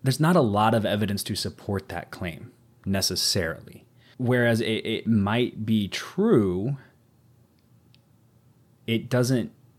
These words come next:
mean that it actually might affect the election. I, I don't know. I don't know how else to, to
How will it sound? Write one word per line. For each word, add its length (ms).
mean 840
that 280
it 160
actually 380
might 260
affect 580
the 240
election. 640
I, 180
I 40
don't 160
know. 340
I 60
don't 120
know 100
how 200
else 180
to, 460
to 120